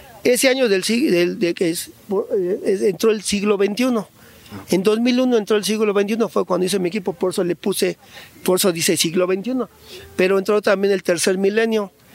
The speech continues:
y por eso se llama Milenio Siglo veintiuno, pero yo lo reduje a, a dos letras y a dos números.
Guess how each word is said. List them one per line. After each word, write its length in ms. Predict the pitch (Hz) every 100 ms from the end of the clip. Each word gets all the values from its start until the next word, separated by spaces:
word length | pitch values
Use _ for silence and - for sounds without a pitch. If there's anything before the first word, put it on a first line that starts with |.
| -
y 60 | 175
por 160 | 190
eso 60 | 185
se 60 | 190
llama 180 | 190
Milenio 400 | 175 170 175 180
Siglo 260 | 170 190 185
veintiuno, 300 | 196 240 233
pero 180 | - 170
yo 160 | 175
lo 120 | 208 196
reduje 340 | 190 190 208
a, 160 | 180 165 _
a 100 | 180
dos 220 | 175 214
letras 400 | 226 220 247 220
y 80 | 190
a 60 | 165
dos 180 | 175 175
números. 480 | 202 175 175 -